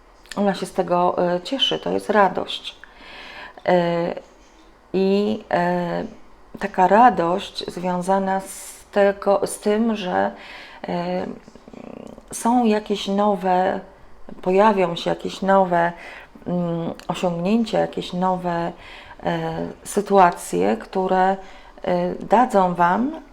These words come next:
e, ten taki świeży powiew, e, radości, zadowolenia, e, z tego, co, e, do Was będzie przychodziło.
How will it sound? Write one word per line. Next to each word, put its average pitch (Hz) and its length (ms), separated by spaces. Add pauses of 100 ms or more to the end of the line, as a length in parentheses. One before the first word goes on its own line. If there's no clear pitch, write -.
(140)
e, 180 160
ten 196 240
taki 196 240
świeży 233 420
powiew, 196 600 (480)
e, 180 400
radości, 202 460
zadowolenia, 175 1000 (100)
e, 170 400
z - 100
tego, 190 300
co, 175 560 (560)
e, 170 200
do 175 120
Was 196 180
będzie 190 280
przychodziło. 165 760